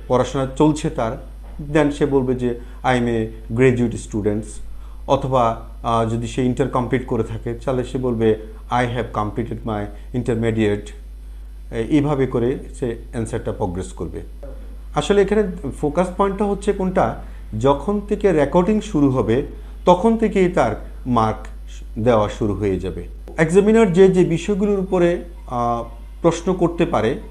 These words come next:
সেই বিষয়গুলো যে কোনো বিষয় হতে পারে, যে কোনো ধরনের, আহ, বিষয়ের উপরে আলোচনা করতে পারে, specially তুমি কেন্দ্রিক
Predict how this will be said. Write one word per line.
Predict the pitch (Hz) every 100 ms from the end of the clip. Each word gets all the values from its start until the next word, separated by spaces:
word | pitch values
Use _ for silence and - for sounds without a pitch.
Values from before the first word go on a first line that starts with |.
| - -
সেই | - 165 160
বিষয়গুলো | 143 139 147 139 135 131 143 - - - - - - - -
যে | 113 208 262
কোনো | 262 208
বিষয় | 123 117 95
হতে | -
পারে, | - - - - - - - - - - -
যে | 117 113 208 220
কোনো | 190 196 180
ধরনের, | 160 160 156 147 147 - - 135
আহ, | 127
বিষয়ের | 123 123 147 127
উপরে | 127 123
আলোচনা | 117 107 113 104
করতে | 113 110 127
পারে, | 135 170 254 - - - -
specially | 202 196 214 214 220 247 254 - - -
তুমি | 208 208
কেন্দ্রিক | 190 127 92 87